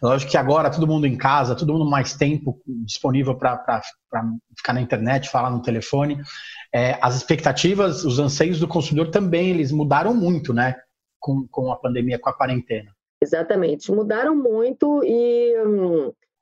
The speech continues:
Speaker 2: as pessoas precisam se conectar, né? Com seus trabalhos, com seus familiares, com seus amigos. Então, o nosso dever nesse momento, a nossa responsabilidade nesse momento,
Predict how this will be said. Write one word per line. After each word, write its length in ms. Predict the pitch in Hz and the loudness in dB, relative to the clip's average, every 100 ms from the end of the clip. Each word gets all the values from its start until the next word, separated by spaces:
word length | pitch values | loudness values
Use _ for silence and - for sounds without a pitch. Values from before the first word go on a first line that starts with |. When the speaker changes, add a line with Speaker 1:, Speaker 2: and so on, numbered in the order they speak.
| _ | _
Speaker 2:
as 120 | 214 220 | -2 0
pessoas 320 | 247 262 269 | 2 0 0
precisam 420 | 320 311 302 311 | -2 0 0 0
se 100 | 294 | 0
conectar, 640 | 285 254 - - 190 175 | 0 0 -2 -2 0 2
né? 160 | 175 175 | 2 2
Com 120 | 170 | 0
seus 260 | 185 202 190 | 2 0 2
trabalhos, 880 | 226 233 220 214 214 220 214 214 - | 0 0 0 0 2 2 2 0 -2
com 160 | 208 | -4
seus 400 | 196 196 185 - _ _ _ _ | 2 2 2 -4 _ _ _ _
familiares, 840 | - 202 208 240 202 196 196 196 190 | 0 2 2 2 0 0 2 0 -2
com 160 | - 185 | -4 0
seus 260 | 185 170 | 2 2
amigos. 580 | 208 220 202 196 180 180 | 2 2 2 2 2 0
Então, 340 | 190 214 226 | 0 2 2
o 80 | 247 | 2
nosso 540 | 226 233 247 - 262 240 | 2 0 0 0 2 2
dever 600 | 208 220 180 214 247 247 | 0 0 0 0 2 2
nesse 220 | 220 214 | 0 0
momento, 400 | 196 196 226 226 | 0 2 0 0
a 60 | |
nossa 240 | 220 214 226 | 0 0 0
responsabilidade 840 | 226 233 240 214 214 202 202 208 190 | 0 2 0 0 0 0 0 0 0
nesse 220 | 190 - | -2 0
momento, 580 | 185 180 202 233 214 | 0 0 2 0 0